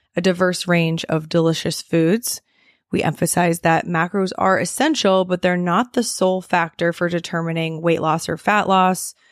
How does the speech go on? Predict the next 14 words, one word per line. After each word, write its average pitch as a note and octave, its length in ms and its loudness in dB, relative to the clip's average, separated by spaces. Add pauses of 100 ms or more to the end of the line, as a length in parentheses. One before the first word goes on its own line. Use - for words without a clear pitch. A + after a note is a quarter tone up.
(220)
or F3 120 4
muscle E3+ 360 2
gain D#3+ 320 0
goals, - 600 -2 (180)
knowing E3 400 0
that D#3 320 -2 (300)
nutrient E3 480 -2
timing F3 640 2
and D#3+ 260 -4
micronutrient F3 800 0
status D#3 420 0
of E3 120 -4
your D#3+ 120 0
food D#3 460 0